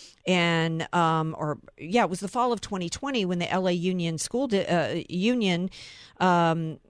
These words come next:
came out and said that they weren't gonna reopen schools until, this was during covid, until their list of demands were met that had nothing to do with covid and w-, basically were straight out of the Black Lives Matter webpage.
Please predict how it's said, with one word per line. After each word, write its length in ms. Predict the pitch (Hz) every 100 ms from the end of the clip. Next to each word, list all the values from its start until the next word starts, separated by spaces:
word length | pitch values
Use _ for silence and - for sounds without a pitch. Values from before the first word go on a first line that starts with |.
| - 190
came 240 | 233 208
out 160 | 202 208
and 140 | 185
said 220 | - 190 185
that 100 | 175
they 100 | 202
weren't 220 | 233 208
gonna 160 | 185
reopen 400 | 175 180 175 -
schools 640 | 160 - 254 220 190 180 -
until, 320 | 175 170 196
this 220 | 180 196
was 100 | 190
during 220 | 170 175 160
covid, 560 | 220 226 202 175 170 -
until 560 | 180 165 202 190 175 170
their 280 | 160 165
list 280 | 165 208 -
of 120 | 185
demands 400 | 160 160 185 247
were 140 | 208 175
met 320 | 170 165 -
that 100 | 175
had 200 | 170 160
nothing 280 | 185 247 214
to 80 | 185
do 140 | 180
with 140 | 156
covid 500 | - 233 233 160 156 -
and 160 | 165 151
w-, 120 | 156
basically 460 | 185 202 - 202
were 80 | 160
straight 300 | 160 - 208
out 100 | 202
of 80 | 160
the 80 | 139
Black 260 | 175 170
Lives 240 | 175 165 143
Matter 280 | 165 262 180
webpage. 560 | 139 147 127 - -